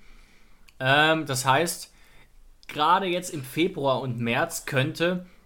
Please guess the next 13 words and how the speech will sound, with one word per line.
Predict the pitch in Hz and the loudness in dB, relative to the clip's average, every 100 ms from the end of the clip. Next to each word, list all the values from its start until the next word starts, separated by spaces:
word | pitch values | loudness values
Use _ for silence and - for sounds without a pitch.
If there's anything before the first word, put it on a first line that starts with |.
| - | -20
so | - 143 | -10 -4
ein | 139 | -2
Richards | 127 151 160 143 127 123 | 2 0 0 -2 -2 0
sehr | 120 | 0
wichtig | 117 131 147 147 | 0 -4 -4 -2
werden | 135 139 139 | 0 0 -2
und | |
sich | 127 123 | -6 -6
vielleicht | - 123 131 131 | -4 -2 -2 -4
auch | 135 | -6
in | 135 | -6
Anführungszeichen | 131 131 - 135 131 131 127 | -6 -8 -8 -6 -4 -4 -2
festspielen | 131 180 - - - 156 139 151 160 | -2 -2 -2 -6 -6 -2 -2 -2 -6